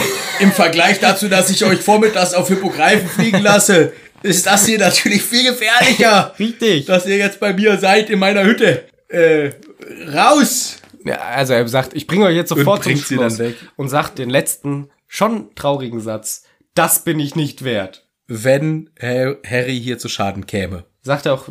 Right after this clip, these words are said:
Speaker 2: das wörtlich, "Das bin ich nicht wert", oder wie sagt
Speaker 1: Ja. Ja, das ist ein trauriger letzter Satz, das stimmt. Aber vormittags bringt der Harry, Harry in Lebensgefahr.
Speaker 2: <laughs>
Speaker 1: Und jetzt ist das, also, ah, es ist so ein bisschen, es widerspricht sich. Also Hagrid sagt ja wirklich hier schön zum Schluss, "Ich bring euch zur Schule hoch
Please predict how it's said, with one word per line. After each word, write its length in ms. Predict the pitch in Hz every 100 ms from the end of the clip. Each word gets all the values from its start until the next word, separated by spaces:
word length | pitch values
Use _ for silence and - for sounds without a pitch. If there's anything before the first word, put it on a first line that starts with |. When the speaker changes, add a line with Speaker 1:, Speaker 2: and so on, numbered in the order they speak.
| 135
Speaker 2:
das 200 | - 120
wörtlich, 300 | 127 131 143 -
"Das 200 | 135 -
bin 120 | 135
ich 100 | 127
nicht 180 | 120 -
wert", 200 | 123 135
oder 180 | - 107
wie 60 |
sagt 120 | 107 160
Speaker 1:
Ja. 280 | 113 110 135 _ _ 147
Ja, 300 | 151 165 170
das 100 | 135
ist 40 |
ein 60 | 139
trauriger 380 | 117 131 113 107
letzter 240 | 113 101
Satz, 200 | 104 -
das 100 | 104
stimmt. 360 | - 131 131 -
Aber 240 | - 135 196
vormittags 460 | - 285 330 311
bringt 240 | - 294 294
der 120 | 240
Harry, 260 | 160 208 226
Harry 340 | 151 160 208 208
in 100 | 185
Lebensgefahr. 840 | 143 202 285 - 143 - 107 110 101 - -
Speaker 2:
<laughs> 300 | 123 - -
Speaker 1:
Und 160 | - 143
jetzt 180 | 165 190
ist 140 | 180
das, 140 | 170 - - 156 160 202 170 135 120 113 110 107
also, 220 | 127 -
ah, 260 | 113 110 117
es 140 | 117
ist 80 | -
so 80 | 190
ein 40 |
bisschen, 260 | 175 - 165 - - - -
es 200 | 147 135
widerspricht 600 | 160 156 - - 117 -
sich. 300 | - 95 -
Also 240 | 117 123 113 - _ _
Hagrid 440 | - 160 170 156
sagt 300 | - 139 165
ja 160 | 151 120
wirklich 320 | 147 160 143
hier 260 | - 135 -
schön 340 | - 143 156
zum 360 | 156 123 123 -
Schluss, 640 | - 135 131 - - -
"Ich 140 | - -
bring 220 | 143 180
euch 180 | 131 -
zur 100 | 117
Schule 420 | - 170 170 143
hoch 340 | 139 135 135